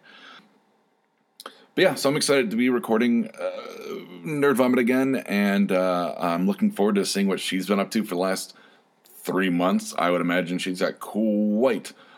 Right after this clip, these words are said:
uh, kind of a list of stuff she's watched and done. I know she built a shelf. Uh, she was commenting on my Instagram about a few Funko Pops. She doesn't collect them. She actually doesn't, she actively doesn't <laughs> collect them. <laughs> Uh, I'm such a disappointment. Uh, but I took a picture. I rearranged all my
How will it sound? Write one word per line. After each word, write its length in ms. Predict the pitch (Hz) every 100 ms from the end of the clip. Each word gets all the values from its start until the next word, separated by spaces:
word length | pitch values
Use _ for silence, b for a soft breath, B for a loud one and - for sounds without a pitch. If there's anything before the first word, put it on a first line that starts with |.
| B
uh, 280 | 87 82 82
kind 200 | - 92
of 60 | 85
a 80 |
list 380 | 87 90 90 -
of 120 | 87
stuff 280 | 78 - 85
she's 260 | - 82 71
watched 480 | 80 80 - - - B B
and 160 | 82 78
done. 160 | 85
I 60 | 87
know 100 | 101
she 160 | 104
built 320 | 82 - 95 -
a 40 |
shelf. 640 | - - 80 110 - - - B B B -
Uh, 60 | 76
she 160 | -
was 100 | 73
commenting 460 | - 92 95 92 90
on 80 | 87
my 120 | 80
Instagram 540 | 87 - 95 98 98
about 300 | 85 85 80
a 60 | -
few 180 | - 78
Funko 420 | 110 120 113 104
Pops. 280 | 110 104 -
She 80 |
doesn't 180 | 110 92
collect 280 | - 85 -
them. 180 | 80 76 B B
She 140 | 90
actually 240 | 80 80
doesn't, 240 | 80 85 113 b b b
she 160 | - -
actively 400 | 87 - 78 80
doesn't 300 | 76 - 90
<laughs> 80 | -
collect 260 | - -
them. 140 | 87 - _ B B B B
<laughs> 120 | - - 165 - - - _ B B B -
Uh, 40 |
I'm 360 | 92 90 90 92
such 180 | 85
a 60 | 78
disappointment. 640 | 78 - - 90 85 82 - B B -
Uh, 200 | 90 92
but 100 | 101
I 60 |
took 160 | 104 120
a 40 |
picture. 280 | 101 110 -
I 40 | 98
rearranged 520 | 98 98 98 95 -
all 80 | 95
my 200 | 87